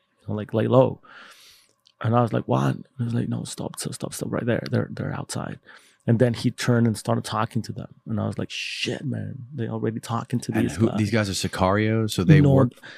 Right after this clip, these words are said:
Speaker 1: that guy was a photographer. The other guy who worked for the organization, he, he ho-, oversees sort of, like, the financial things of,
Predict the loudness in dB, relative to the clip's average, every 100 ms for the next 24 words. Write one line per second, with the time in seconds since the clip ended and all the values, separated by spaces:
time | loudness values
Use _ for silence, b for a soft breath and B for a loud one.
0 | B 4 4 4 4 6 4 4 0 -2
1 | 2 4 4 2 2 4 4 4 2 2
2 | 0 2 2 2 0 2 4 4 2 2
3 | 0 0 2 2 4 2 2 -2 -6 2
4 | 4 6 6 4 2 B B B B B
5 | -6 -2 -2 0 -2 -2 6 6 6 2
6 | 2 2 4 6 6 4 2 2 2 2
7 | 0 -2 -2 0 4 4 4 0